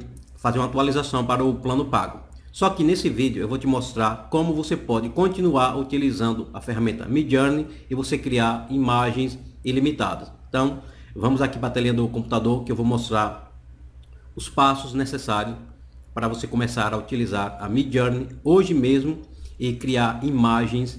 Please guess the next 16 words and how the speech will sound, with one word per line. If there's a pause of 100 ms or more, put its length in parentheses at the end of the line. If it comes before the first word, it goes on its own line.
(160)
ilimitadas
para
os
seus
projetos. (540)
Bom,
então
como
você
pode
ver
aqui
na
tela
do
computador,